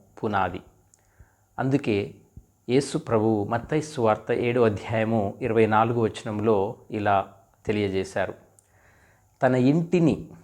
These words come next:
అనగా కుటుంబాన్ని, "రాతి పునాదిపై," అనగా విశ్వాసముపై నిర్మించుకున్న వాడే బుద్ధిమంతుడు,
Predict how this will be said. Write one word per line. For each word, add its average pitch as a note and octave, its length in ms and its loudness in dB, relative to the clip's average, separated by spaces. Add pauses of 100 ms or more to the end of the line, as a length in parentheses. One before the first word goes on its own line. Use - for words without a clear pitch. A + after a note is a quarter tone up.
(420)
అనగా G#2+ 520 0
కుటుంబాన్ని, A2 800 2 (680)
"రాతి B2+ 540 4
పునాదిపై," A#2 760 0 (300)
అనగా G#2+ 380 -2 (240)
విశ్వాసముపై A#2+ 1040 0 (460)
నిర్మించుకున్న A2+ 800 -2
వాడే G#2 540 2 (400)
బుద్ధిమంతుడు, G2+ 1040 -2